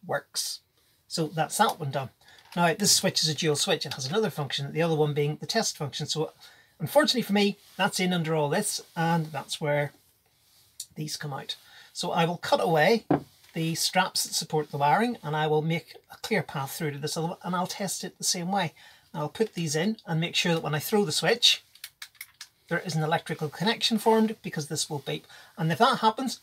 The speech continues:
I know the switch is good. So if the switch is good, I can then follow the wires elsewhere. I know the horn is good. I've already tested that, and I tested that using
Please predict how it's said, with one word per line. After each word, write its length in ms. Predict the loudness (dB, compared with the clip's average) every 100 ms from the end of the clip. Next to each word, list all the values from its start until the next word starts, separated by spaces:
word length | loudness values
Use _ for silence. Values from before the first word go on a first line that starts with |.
| _
I 120 | -6
know 100 | -4
the 120 | -2 2
switch 340 | 2 2 -2
is 140 | -2
good. 300 | -2 -4 -4 -14 _ _ _ -20 -10
So 260 | -2 -2 -2
if 100 | -4
the 80 | -2
switch 280 | -2 0 0
is 120 | 0
good, 220 | 0 -2 -4
I 60 | -4
can 160 | 0 0
then 160 | 0
follow 400 | 0 2 2 2
the 100 | -2
wires 460 | -2 0 0 -2 -2
elsewhere. 440 | -6 -4 -2 -2 0
I 140 | 2
know 140 | 2 2
the 80 | -2
horn 380 | 4 6 6
is 100 | 4
good. 240 | 0 -6 -6 -2
I've 160 | -2
already 300 | 0 -6 -6
tested 420 | -6 -6 -6 -8 -4
that, 200 | -6 -4
and 100 | -4
I 60 | -2
tested 380 | 0 0 0
that 260 | 0 0 0
using 340 | 4 4 2